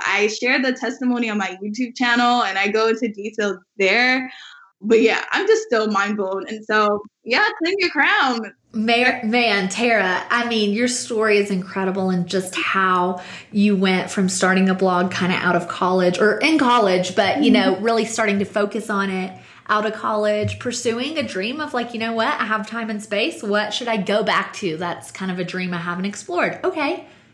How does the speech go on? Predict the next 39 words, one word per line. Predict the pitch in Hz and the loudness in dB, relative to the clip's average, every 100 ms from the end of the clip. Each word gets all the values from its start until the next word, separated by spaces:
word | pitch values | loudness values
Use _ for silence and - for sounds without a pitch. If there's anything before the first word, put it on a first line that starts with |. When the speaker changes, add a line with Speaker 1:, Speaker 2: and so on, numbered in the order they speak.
| _ | _
Speaker 2:
pageantry. | - 494 554 466 233 196 214 - | 0 2 0 -4 -4 -6 -6 -4
Let's | 302 - | 0 2
do | 523 302 | 4 4
it." | 196 113 - - - | 2 -6 -14 -8 2
Speaker 1:
Yeah. | 254 254 269 | 4 6 4
Speaker 2:
And | 254 | 2
then | 269 254 254 247 247 - 214 | 2 4 2 0 -2 -8 -4
winning | 214 294 427 180 208 359 440 - | 0 2 0 -2 -4 -4 -6 -8
two, | - - 508 640 262 | -2 2 4 2 2
not | 277 - | 0 0
just | 339 - | -4 -4
one, | 202 170 214 | -4 -4 -4
but | 247 247 | -6 -8
two, | - 285 247 226 220 - - | -6 -2 0 -2 -8 -14 -6
and | 285 285 | -4 -2
then | 247 220 | -2 -2
weaving | 214 220 226 233 226 | 0 0 0 0 0
that | 202 180 - | 0 0 -2
theme | 220 202 190 180 | 0 2 2 0
into | 185 180 180 - | 0 0 0 -2
your | 190 175 | 0 0
message | 180 170 165 190 | 0 -2 -4 -2
of | 170 165 | -2 -2
your | 180 | -2
book. | 180 175 180 - | -2 -4 -4 -4
Like, | 185 180 175 - - - - | -2 -2 -4 -8 -18 -20 -4
it's | 269 277 - | -2 0 -2
just | 285 - 262 | -4 -4 -6
a | 247 | -6
story | - - 240 226 220 220 208 208 | -6 -2 -2 0 0 0 0 0
and | 208 | 2
a | |
reminder | 196 190 180 180 190 196 | 2 2 2 2 2 2
that | 190 - | 2 0
nothing's | 190 185 180 196 214 190 175 175 | 0 2 0 -2 -2 -2 -4 -4
wasted. | 185 165 240 - - - 208 | -2 0 0 -4 -8 -8 -4
Not | 202 214 233 226 220 | 0 4 4 2 0
one | 208 226 247 220 | 0 0 0 0
moment | 214 208 180 165 | 0 0 0 -2